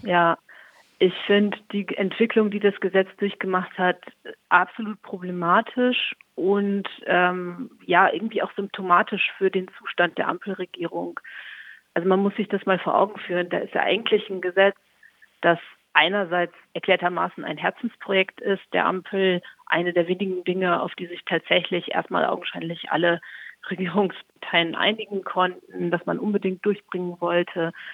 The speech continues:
wo klar war, dass das soll gemacht werden. Und selbst in diesem Fall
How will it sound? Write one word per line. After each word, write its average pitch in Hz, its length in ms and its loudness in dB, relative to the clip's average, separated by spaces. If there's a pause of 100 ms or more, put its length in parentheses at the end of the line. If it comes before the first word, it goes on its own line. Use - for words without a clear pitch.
(240)
wo - 60 -6
klar 170 400 2
war, 160 380 2 (120)
dass 170 140 -14 (160)
das - 120 -14
soll - 180 2
gemacht - 340 -2
werden. 175 260 2 (500)
Und 180 380 2
selbst 170 480 2
in 190 140 -6
diesem 208 300 0
Fall 202 640 6